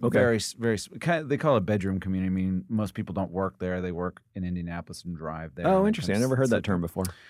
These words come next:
Speaker 2: I, I hadn't either until <laughs> these guys. Uh, so they're, not just their church, which is,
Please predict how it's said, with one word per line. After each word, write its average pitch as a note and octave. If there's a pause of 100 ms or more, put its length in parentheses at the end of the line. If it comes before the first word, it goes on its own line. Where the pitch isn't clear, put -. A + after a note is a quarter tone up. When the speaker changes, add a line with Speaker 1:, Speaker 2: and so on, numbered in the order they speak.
(240)
Speaker 2:
I, A#2+
I -
hadn't G#2+
either G2 (240)
until G2
<laughs> -
these G2+
guys. G2+ (680)
Uh, A#2
so A#2+ (540)
they're, C3
not C#3+
just -
their C#3+
church, F2+
which G2+
is, F#2+